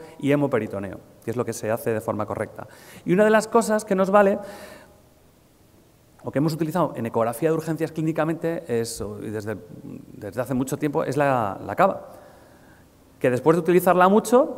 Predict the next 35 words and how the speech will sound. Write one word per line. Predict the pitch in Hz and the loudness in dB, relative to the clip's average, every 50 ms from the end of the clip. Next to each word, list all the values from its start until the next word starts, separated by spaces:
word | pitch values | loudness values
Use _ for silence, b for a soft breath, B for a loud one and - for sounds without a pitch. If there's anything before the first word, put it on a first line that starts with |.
| - | -8
hemos | - - 175 170 | -6 -4 -2 -2
visto | 160 160 - | -2 -2 -2
que | 147 147 | 0 4
no | 147 | 6
vale | 151 151 143 139 | 6 6 6 4
para | 131 135 | 4 4
nada | 170 180 165 160 | 4 4 4 2
el | 151 | 2
paciente | - 127 123 120 117 135 | 0 -4 -6 -6 -8 -4
séptico, | - 196 180 190 160 147 135 123 | -4 -4 -2 -2 -4 -2 0 -2
que | 127 135 | -2 -4
si | 127 127 | -6 -6
le | 120 | -4
ponemos | - 139 151 160 165 151 | -2 -2 -2 0 0 -2
líquidos | 190 208 - 156 147 135 143 131 | -2 0 0 0 0 0 -2 -4
en | 143 139 147 | -4 -2 -2
base | 156 156 - 175 | -2 -2 0 -2
a | |
la | 151 147 - | -2 0 0
cava, | 196 190 190 156 127 - - - - - - | 2 2 4 2 2 0 -4 -12 -18 -14 -8
pues | 139 123 120 117 - | -6 -6 -6 -6 -6
no. | 131 117 104 98 | -8 -8 -8 -8
Y | 117 | -8
de | 110 127 151 | -6 -6 -6
hecho, | 147 - 170 156 160 156 156 | -4 -2 0 0 0 -2 -4
nuestro | 139 127 127 127 123 - - 127 123 123 123 123 - | -8 -8 -8 -8 -10 -8 -6 -4 -2 -2 -2 -2 -4
ex | 135 131 - - | -6 -10 -6 0
coordinador | - 127 127 120 117 117 120 135 143 143 | 0 2 2 2 2 4 6 6 6 6
en | 147 147 147 147 143 | 4 4 4 2 2
Madrid | 143 139 143 143 151 160 180 180 | 2 4 4 4 4 4 4 2
decía, | 151 135 - 139 131 123 113 113 113 110 107 - - | 2 0 2 2 4 4 4 4 2 0 0 -4 -6
"Acaba | - 117 - 151 151 156 143 | -8 0 6 6 8 8 8
con | 127 117 | 6 4
la | 110 101 101 | 2 2 -2
cava". | 98 95 92 90 - | -4 -6 -6 -8 -12